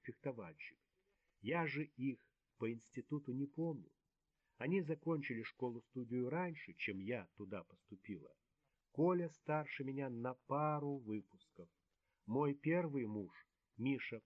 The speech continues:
Полек, учился с ними на одном курсе, но мы с Мишей были знакомы давно, занимались вместе в студии Яловича. Яловича мы похоронили лет восемь назад.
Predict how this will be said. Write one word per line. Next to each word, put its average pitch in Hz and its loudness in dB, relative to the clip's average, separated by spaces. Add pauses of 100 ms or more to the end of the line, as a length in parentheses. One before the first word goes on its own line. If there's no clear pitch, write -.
(100)
Полек, 104 2 (380)
учился 151 0
с - -14
ними 139 2
на 135 0
одном 117 0 (100)
курсе, - -8 (340)
но 110 4
мы 170 0
с - -20
Мишей 131 -2
были 104 -2
знакомы 101 -4
давно, 101 -2 (340)
занимались 120 -2
вместе 98 -2
в - -20 (100)
студии 139 -2
Яловича. 90 -6 (1400)
Яловича 175 4
мы 143 2
похоронили 143 -2
лет 135 0 (120)
восемь 90 -6
назад. 76 -18